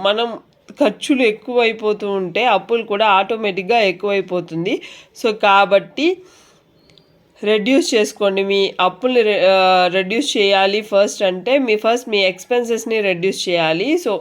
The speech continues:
అనవసరంగా ఖర్చులు చేస్తున్నారా? ఒక రోజులో ఎంత ఖర్చు చేస్తున్నారు? వన్ మంత్‌లో ఎంత ఖర్చు చేస్తున్నారు అనేది ట్రాక్ చేయండి.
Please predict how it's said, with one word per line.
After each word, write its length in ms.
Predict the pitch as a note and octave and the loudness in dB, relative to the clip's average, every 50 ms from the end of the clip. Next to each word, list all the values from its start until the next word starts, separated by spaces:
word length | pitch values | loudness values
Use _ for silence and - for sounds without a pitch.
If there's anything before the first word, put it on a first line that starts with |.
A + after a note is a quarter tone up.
| - - | -6 -6
అనవసరంగా 680 | E3+ F#3 G3+ A3 B3 C4 C4 C4 B3+ A#3 A3+ A3 A3 A3+ | -4 -2 0 0 0 0 0 -2 -4 -4 -4 -2 -2 -4
ఖర్చులు 460 | A3 A3 G#3+ G3 G3+ - - A3+ G#3+ G#3 G3 | -2 0 -2 -2 -2 -6 -10 -10 -8 -6 -4
చేస్తున్నారా? 680 | F#3 F#3 F#3 F#3 G3 F#3+ F#3 F#3 F3+ F3 F3 F3+ F3+ E3 - - - - - - _ - | -4 -4 -4 -6 -6 -4 -2 0 0 2 2 2 0 0 -2 -6 -14 -20 -20 -18 _ -4
ఒక 200 | G3 G3+ G3 A#3 | -4 -2 0 0
రోజులో 440 | A3 A3 A#3 B3 B3 C4+ C4 C4+ C4 | 2 2 2 2 2 2 2 2 4
ఎంత 260 | A#3 G3+ G3+ G3 A#3+ | 4 2 0 -2 -4
ఖర్చు 340 | A3+ A#3 A3+ G#3+ A3 A#3 G3+ G#3 | -2 -2 -4 -4 -4 -8 -6 -4
చేస్తున్నారు? 580 | G#3 G3 F#3+ - - F#3+ F#3+ F#3 F3+ F3+ F3+ F#3 F3 | -2 -2 -4 -4 -6 -4 0 0 2 2 0 0 -2
వన్ 240 | D#3+ F3 F#3 G#3 G#3 | -2 -2 -2 -2 0
మంత్‌లో 400 | G#3 G#3 A3 B3 B3+ C#4+ C#4 B3+ | 0 0 0 0 0 0 2 2
ఎంత 240 | A3+ G#3 G#3 G3 A#3+ | 0 0 -2 -6 -6
ఖర్చు 320 | A#3+ A#3+ A3 G#3 - G#3+ G#3 G3+ | -4 -4 -4 -4 -6 -8 -4 -4
చేస్తున్నారు 540 | G3 G3 F#3+ - G3+ F#3 F#3 F3+ F3+ F3 | -4 -4 -6 -6 -6 -2 0 0 0 0
అనేది 360 | E3+ E3+ E3+ E3 E3+ F#3 B3+ C#4+ | 0 0 0 -2 -2 -2 -4 -6
ట్రాక్ 460 | C4+ - F#3+ F3+ E3 F3+ G3 F#3+ - | -6 -4 -4 -2 -2 -2 -2 -4 -8
చేయండి. 500 | - - G3 F3+ F3+ E3+ E3+ F3+ A3 C#4+ | -6 -4 -2 0 0 0 -2 -2 -2 -2